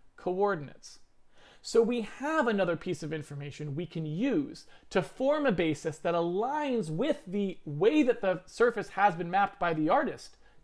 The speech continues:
textured over it, right? So what we can use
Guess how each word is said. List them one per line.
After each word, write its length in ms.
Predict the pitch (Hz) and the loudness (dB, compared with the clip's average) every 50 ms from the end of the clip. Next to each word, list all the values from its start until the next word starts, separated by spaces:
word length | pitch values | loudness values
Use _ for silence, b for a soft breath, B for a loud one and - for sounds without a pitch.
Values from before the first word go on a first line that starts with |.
| _ | _
textured 540 | - - 240 254 - - - 160 151 156 160 - - - - | -2 0 0 0 0 -2 -2 -2 -2 -2 -4 -14 -20 0 6
over 320 | 196 240 269 202 160 156 | 6 6 6 6 0 -2
it, 160 | 180 - - - | -2 -2 -6 -6
right? 280 | - 170 170 196 247 - - _ - - - - - - _ _ _ _ _ - - _ _ _ _ _ _ _ _ _ - - _ _ b b b b b b b b b b | -2 0 0 0 0 -4 -10 _ -20 -20 -20 -20 -20 -20 _ _ _ _ _ -20 -20 _ _ _ _ _ _ _ _ _ -20 -20 _ _ b b b b b b b b b b
So 180 | - - 226 | 2 4 4
what 300 | 226 214 196 247 285 - | 4 8 8 6 6 6
we 100 | 302 254 | 4 -2
can 220 | - - 202 185 175 | -2 -2 -2 -2 -2
use 720 | 170 175 208 269 277 180 - - - - - - - - | -2 -2 -2 0 -2 -2 -4 -6 -16 -18 -18 -18 -18 -20